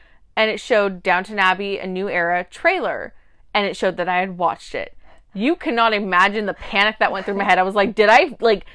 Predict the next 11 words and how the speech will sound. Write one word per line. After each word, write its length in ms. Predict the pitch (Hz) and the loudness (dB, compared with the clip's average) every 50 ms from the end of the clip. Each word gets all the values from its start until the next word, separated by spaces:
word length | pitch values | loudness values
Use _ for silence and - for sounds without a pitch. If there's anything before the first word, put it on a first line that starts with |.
| - - 208 - | -20 -20 -14 -8
not 420 | 190 185 190 185 185 196 220 - - | -4 -2 4 6 8 8 8 8 6
remember 380 | 254 247 233 233 226 226 226 | 4 4 4 4 6 6 4
watching 420 | 214 208 190 196 202 - 330 339 269 | 6 8 8 8 6 6 2 0 0
this? 160 | 302 - - | -2 -4 -4
What 300 | 262 233 208 220 208 - | -6 2 4 6 6 6
happened?" 720 | - - - - 539 539 - - - 180 - - - 196 - - - - - - - - - - - | 4 2 6 8 8 8 8 6 4 2 2 0 -6 -16 -18 -20 -20 -20 -20 -20 -20 -20 -20 -18 -12
Then 360 | - 175 190 294 339 277 233 202 | -2 4 6 6 6 6 6 4
it's 220 | - - - - | 2 0 2 2
revealed 400 | 240 214 202 196 214 208 196 185 | 2 2 4 4 4 4 4 4
that 260 | 196 - - 202 - - | 2 0 -2 -4 -12 -6
Jillian 760 | - - 494 622 494 330 269 233 202 185 180 180 208 247 - | 6 8 10 10 10 8 6 6 6 6 6 4 0 -2 -6